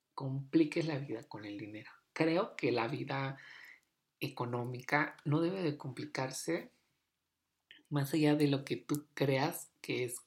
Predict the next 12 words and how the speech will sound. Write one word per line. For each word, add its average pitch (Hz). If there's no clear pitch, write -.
correcto -
o 156
que 143
vas 110
bien. -
No 156
debes 190
de 170
tener 131
ese 165
sesgo 156
de, 156